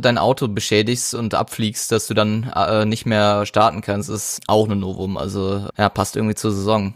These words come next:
Also, ich wünsch mir's, ich wünsch mir echt anders, deswegen hoffe ich einfach mal, dass, ja, vielleicht noch ein Sieg einfährt oder mal in die Punkte fährt. Das wäre ja eigentlich, das wäre ja fast, fast schon Saisonziel, mal in den nächsten Rennen in die Punkte zu fahren, aber viel, viel Aussicht sehe ich da nicht mehr. Also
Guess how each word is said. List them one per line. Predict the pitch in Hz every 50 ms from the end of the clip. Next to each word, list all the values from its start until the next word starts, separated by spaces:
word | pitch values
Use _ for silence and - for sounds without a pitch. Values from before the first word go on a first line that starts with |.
| _ -
Also, | - 104 98 107 110 - -
ich | - 123 123
wünsch | 135 160 185 190 - -
mir's, | 190 185 175 - - -
ich | - 135 123
wünsch | 127 143 175 185 - -
mir | 156 139
echt | 147 170 - -
anders, | 123 143 160 165 156 -
deswegen | 147 135 - 143 131 123
hoffe | 127 139 156
ich | 151 -
einfach | - 139 143 143
mal, | 131 131 131 127
dass, | 131 131 - - - - - - - 143 -
ja, | -
vielleicht | - - - - 123 - -
noch | 120
ein | 113 113
Sieg | 107 123 110 -
einfährt | 92 107 135 - 147 135 113
oder | 107 110 110 110
mal | 107 110 113
in | 113
die | 110 104
Punkte | - 127 147 151 -
fährt. | 101 98 98
Das | - 101 -
wäre | - 107 107 104
ja | 101
eigentlich, | 73 71 107 101 - - - - _ _ _ - -
das | 101 -
wäre | 113 113
ja | 110 107
fast, | 90 110 107 - - -
fast | 101 110 113 -
schon | - 120 113
Saisonziel, | 107 104 95 - 117 127 135 127 - - 104 98
mal | 95 98 98 95 - - - - - - - - -
in | - - - 101
den | 101
nächsten | 101 104 - - -
Rennen | 104 98 101 98
in | 98
die | 98
Punkte | - - 107 104 -
zu | - - -
fahren, | - - 98 101 113 110
aber | 101 98 98 98 98 -
viel, | - - - - 113 117 117 117 113 - -
viel | - - - 120 117 -
Aussicht | - 104 113 - - 107 104 - - -
sehe | - - - - 104
ich | -
da | - 98
nicht | 98 98 101 - -
mehr. | 95 90 101 - -
Also | - 95 98 98 95